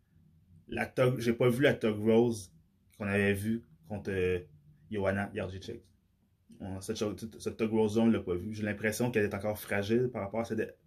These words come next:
son premier combat contre Andrade, quand Andrade le slam sur sa tête. Puis on sait que Rose Namajunas, elle a dealé avec, euh, des problèmes de, des problèmes, avec des problèmes de dépression. Puis donc, euh,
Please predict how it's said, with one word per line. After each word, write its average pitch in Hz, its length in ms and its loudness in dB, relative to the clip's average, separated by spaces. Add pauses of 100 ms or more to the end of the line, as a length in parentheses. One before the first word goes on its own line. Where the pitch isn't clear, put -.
son - 160 -12
premier 107 200 -4
combat 98 280 -4
contre 107 240 -8
Andrade, 104 420 -4
quand 95 80 -14
Andrade 101 340 -6
le 104 140 -6
slam 107 280 -6
sur - 120 -16
sa 98 140 -10
tête. - 240 -12 (960)
Puis 67 420 -16 (440)
on 98 120 -4
sait 117 160 0
que 101 400 0
Rose 104 240 0
Namajunas, 101 560 -2 (1000)
elle 98 240 0
a 104 140 4
dealé 107 340 2
avec, 107 200 2
euh, 98 220 -2
des 101 100 0
problèmes 104 340 -2
de, 85 200 -8
des 104 120 -4
problèmes, 107 360 -2
avec 107 100 -8
des 110 80 -4
problèmes 104 300 -4
de 107 80 0
dépression. 104 680 -4 (680)
Puis 95 420 -14
donc, 98 380 -14
euh, 95 160 -10